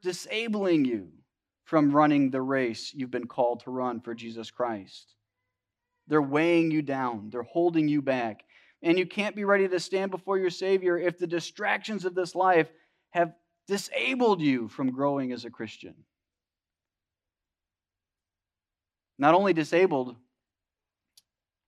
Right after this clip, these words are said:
drunk. Drunk. The phrase surfeiting and drunkenness refers to a drunken nausea, a hangover. Drunken behavior which is completely without moral restraint.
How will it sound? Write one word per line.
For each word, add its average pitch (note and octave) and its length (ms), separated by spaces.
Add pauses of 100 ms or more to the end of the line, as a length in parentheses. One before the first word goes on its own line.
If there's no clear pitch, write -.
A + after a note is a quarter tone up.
(120)
drunk. E3 340 (1500)
Drunk. E3 400 (1300)
The C#3+ 80
phrase G3+ 540
surfeiting G3 560
and D#3 100
drunkenness E3 520
refers F#3+ 420
to E3 160
a C#3 40
drunken F#3+ 500
nausea, E3+ 640
a C3+ 100
hangover. F3+ 800 (1040)
Drunken G#3 380
behavior F#3 420
which E3+ 220
is D#3+ 80
completely A#3+ 560
without F#3 340
moral F3+ 300
restraint. D#3+ 560